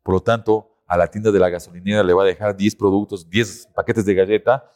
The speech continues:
un día, pero le va a dejar quince otro día porque resulta ser que ese día hay un pico porque hay una fiesta cercana.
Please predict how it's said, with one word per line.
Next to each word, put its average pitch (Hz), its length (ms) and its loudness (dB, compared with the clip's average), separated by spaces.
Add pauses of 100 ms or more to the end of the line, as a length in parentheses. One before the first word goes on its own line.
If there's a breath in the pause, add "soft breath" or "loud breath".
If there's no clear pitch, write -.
(120)
un 120 140 -2
día, 120 280 4
pero 95 140 -6
le 90 80 -4
va 98 60 2
a 98 40 -2
dejar 110 160 -4
quince 120 280 -2
otro 107 160 -2
día 113 220 0
porque 90 220 -16
resulta 98 300 -6
ser 101 160 -10
que 110 100 -12
ese 104 140 -6
día 101 160 2
hay 104 80 -2
un 98 140 -12
pico 107 280 -2
porque 95 220 -6
hay 95 60 -2
una 92 160 -4
fiesta 101 280 -4
cercana. 85 500 -10